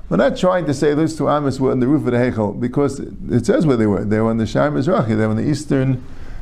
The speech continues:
Shar, which is far away from the Heichal, right?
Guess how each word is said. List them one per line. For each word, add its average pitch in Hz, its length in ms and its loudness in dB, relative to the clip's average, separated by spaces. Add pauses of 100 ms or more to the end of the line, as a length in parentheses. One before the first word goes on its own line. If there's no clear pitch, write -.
Shar, 131 460 2 (240)
which 120 220 2
is 113 380 0 (540)
far 120 140 6
away 196 180 2
from 151 140 0
the 127 80 4
Heichal, 117 380 0
right? 202 300 -2